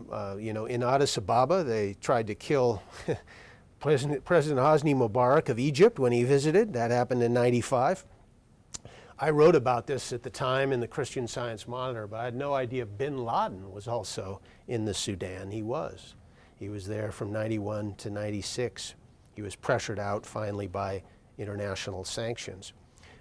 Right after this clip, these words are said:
Other friends of Sudan included Carlos the Jackal, Hamas, and so forth. One of the things that's interesting about him is they haven't shown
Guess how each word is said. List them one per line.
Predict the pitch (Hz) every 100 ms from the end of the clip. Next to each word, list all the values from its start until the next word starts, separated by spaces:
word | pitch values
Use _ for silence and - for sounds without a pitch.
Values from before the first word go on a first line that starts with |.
| -
Other | 143 151
friends | - 156 151 131
of |
Sudan | - 143 131 143
included | 143 107 151 120 110
Carlos | - 135 123 117
the | -
Jackal, | 101 120 123 127 123 120 -
Hamas, | 143 117 117 113 113 101
and | 101
so | - 123
forth. | - 98 - - - - - -
One | 151 208
of |
the | 180
things | 160 143 123
that's | 113 98 113 202
interesting | 233 156 - 110
about | 101 104 101
him | 104
is | 107 95
they | 120 110
haven't | 196 196 165
shown | - 151 135 127